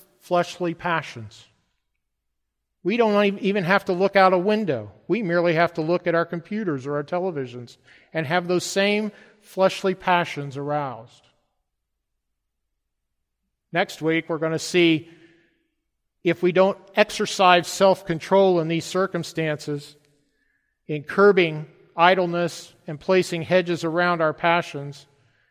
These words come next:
and those things that arouse them, our destruction and the destructions of those around us is assured.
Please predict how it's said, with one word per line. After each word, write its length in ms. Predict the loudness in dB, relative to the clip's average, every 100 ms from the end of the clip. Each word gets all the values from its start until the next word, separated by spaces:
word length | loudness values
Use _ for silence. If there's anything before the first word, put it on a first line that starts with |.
| _
and 140 | -6 0
those 260 | 2 2
things 240 | 0 -2 -2
that 120 | -2
arouse 460 | 2 4 4 2 -2
them, 280 | -8 -10 -6
our 160 | -2 -2
destruction 760 | -4 -6 0 0 0 -8 -8 -8 -10
and 140 | -8
the 60 | -6
destructions 680 | -8 -4 -4 -4 -8 -10 -8
of 120 | -4
those 260 | -4 -4
around 420 | -4 -2 -2 -2 -6
us 280 | -8 -12 -20 _ _ _
is 180 | -4 -4
assured. 580 | -6 -4 -2 -2 -4